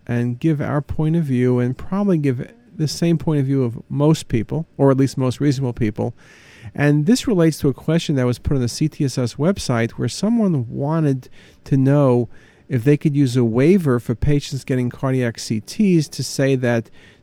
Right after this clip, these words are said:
the site that was doing the cardiac C T was not responsible for the lungs or anything but the coronary arteries, that that was beyond their purview, and that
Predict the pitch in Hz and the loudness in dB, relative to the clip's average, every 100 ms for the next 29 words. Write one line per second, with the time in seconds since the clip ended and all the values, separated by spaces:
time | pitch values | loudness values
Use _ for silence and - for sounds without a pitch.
0 | - 123 - - 131 147 139 123 120 127 | -8 -6 -4 -2 0 0 0 0 0 0
1 | 131 120 113 135 123 117 110 - 113 - | -2 0 -4 -4 -2 -2 -4 -6 -6 -4
2 | 202 180 131 131 120 127 - 127 123 - | -2 0 0 -2 -2 -4 -4 -4 -4 -6
3 | 127 113 120 120 117 117 120 127 - 123 | -8 -4 -4 -2 -2 -2 -4 -6 -2 -2
4 | 131 131 117 110 113 - 107 107 107 104 | -2 -2 -4 -6 -8 -6 -4 -2 -4 -2
5 | 151 175 139 131 123 139 123 120 123 123 | 0 0 0 -2 -2 -2 0 0 0 0
6 | 117 - 120 117 117 113 - 151 160 131 | -4 -4 -2 -2 -2 -4 0 2 2 2
7 | 113 131 - - - - - 175 123 123 | 2 0 -6 -20 -20 -20 -14 -4 -2 0
8 | 120 | 0